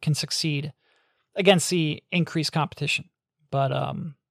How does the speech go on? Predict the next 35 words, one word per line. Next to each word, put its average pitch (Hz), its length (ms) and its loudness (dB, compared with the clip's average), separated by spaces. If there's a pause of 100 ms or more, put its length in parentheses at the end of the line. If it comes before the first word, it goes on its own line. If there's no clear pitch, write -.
(380)
you 175 80 0
know, 180 40 4
this 180 140 2
is 175 60 0
one 185 200 6
thing 190 200 4
where 180 240 6
I 180 80 6
would 175 220 4
love 180 180 8
to 170 80 0
see 180 420 -2 (140)
a 151 100 -2
five 175 380 6
to 170 80 0
ten 175 240 4
game 165 200 6
sample 175 380 0
towards 156 240 -2
the 160 100 -2
end 180 100 2
of 175 60 2
the 160 60 2
season 196 380 0 (380)
where 185 100 2
they 190 100 8
start 196 300 6
getting 196 220 6
into 190 360 2
their 160 440 4 (100)
sort 175 260 0
of 147 80 -4
typical, 185 600 2 (200)
uh, 147 640 0
rotations, 185 580 0